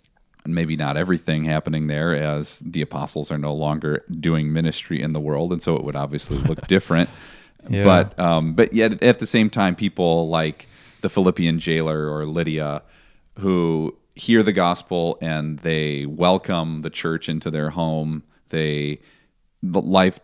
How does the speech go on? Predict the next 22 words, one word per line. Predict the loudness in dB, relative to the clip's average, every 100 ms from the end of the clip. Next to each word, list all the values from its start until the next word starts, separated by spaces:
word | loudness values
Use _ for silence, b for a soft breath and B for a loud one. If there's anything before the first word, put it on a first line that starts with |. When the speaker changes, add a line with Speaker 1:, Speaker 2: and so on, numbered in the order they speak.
| -20 -4
Speaker 1:
turns | 0 0 2
around. | 0 2 0 0 -2 -4 -8 -8
They | -4 -2
now | 0 0 0 -2 -4 b b b b _
follow | -2 2 4 2 0 -2
Christ, | -2 -2 -2 -4 -8 -12 -6
and | -4 -2 -2 -2
Speaker 2:
Amen. | -4 -4
Speaker 1:
they're | -6
going | -4 -2 -2
to | -4
be | -4 -6 -6
church | -6 -6 -6 -8
planters | -8 -8 -6 -6 -6 -6 -8
and | -10
supporters | -10 -12 -8 -8 -8 -10
of | -12
Paul | -6 -4 -4 -6 -8
and | -10 -10
so | -10 -10
forth. | -8 -10 -8
And | -8